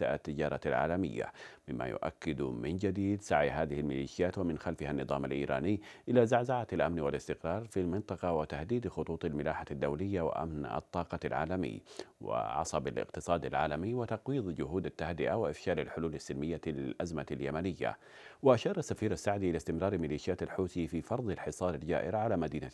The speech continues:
تعز وإغلاق الطرق والمعابر في ظل صمت المجتمع الدولي على حصار الملايين من المدنيين في هذه المدينة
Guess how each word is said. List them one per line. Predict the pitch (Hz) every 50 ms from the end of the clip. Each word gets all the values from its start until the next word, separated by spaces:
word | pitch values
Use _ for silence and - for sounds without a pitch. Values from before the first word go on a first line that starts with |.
| - -
تعز | 107 98 90 90 80
وإغلاق | 78 71 71 71 78 90 98 95 - -
الطرق | 82 80 - - 104 104 92 80 -
والمعابر | 78 76 73 65 64 82 90 85 87 76
في | - 85 82
ظل | 90 110 117 107 87
صمت | - 113 117 110 - -
المجتمع | 90 78 71 73 76 - 90 95 87 71
الدولي | 78 78 71 69 67 71 76 85 98
على | 101 107 110 95 78
حصار | - - - - 85 78
الملايين | 69 69 71 71 71 76 76 82 101 117 117 104 90
من | 82 78
المدنيين | 76 73 71 73 69 65 67 71 71 69 80 87 78 69
في | - - 71
هذه | 71 73 73 67 67 67
المدينة | 69 67 67 69 - 62 50 64 -